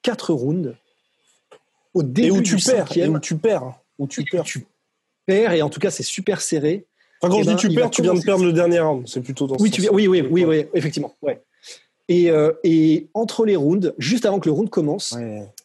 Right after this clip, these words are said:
Speaker 1: Adesanya, t'es face à un mec qui commence à se parler tout seul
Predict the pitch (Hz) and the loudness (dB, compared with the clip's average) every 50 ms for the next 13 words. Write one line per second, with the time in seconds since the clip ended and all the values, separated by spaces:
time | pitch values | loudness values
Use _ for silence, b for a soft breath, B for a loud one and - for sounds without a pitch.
0 | _ _ - 180 190 196 220 - - 185 170 156 147 147 165 175 - 170 151 - | _ _ -4 -2 0 0 0 0 0 -2 0 0 0 0 -2 -2 -4 -6 -4 -4
1 | 196 - - 190 180 180 180 208 220 - - - 156 - - - 175 190 214 - | -4 -2 -2 -2 0 0 0 -2 -2 -4 -8 -12 -12 -6 -2 -2 -2 -2 -2 -4
2 | - 139 - - 135 - - 151 135 151 156 143 147 - - 269 - - - - | -4 -4 -4 -4 -6 -4 -4 -4 -2 0 0 -2 -2 -4 -6 -4 -4 -2 0 0
3 | 175 202 226 | 0 -2 -2